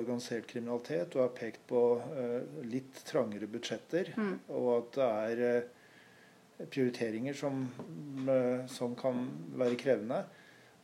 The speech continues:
Speaker 1: Hva er de viktigste beslutningene du og ledergruppa står overfor nå de nærmeste årene?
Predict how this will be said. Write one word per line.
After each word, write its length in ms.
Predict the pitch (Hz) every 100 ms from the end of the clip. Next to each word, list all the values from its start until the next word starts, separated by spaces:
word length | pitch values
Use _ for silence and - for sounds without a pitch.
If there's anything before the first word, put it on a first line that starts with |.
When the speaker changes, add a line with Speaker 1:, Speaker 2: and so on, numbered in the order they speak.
| -
Speaker 1:
Hva 340 | 123 139 120
er 40 | 131
de 100 | 165
viktigste 1000 | 190 - - 120 - - 143 143 143 135
beslutningene 880 | 143 - 120 - - 123 131 147 131
du 240 | 117 123
og 80 | 135
ledergruppa 460 | 127 101 107 113 139
står 460 | - 113 117 123
overfor 420 | - 107 104 - 123
nå 300 | 120 117 110
de 200 | 120 113
nærmeste 440 | 117 101 107 -
årene? 300 | 117 110 123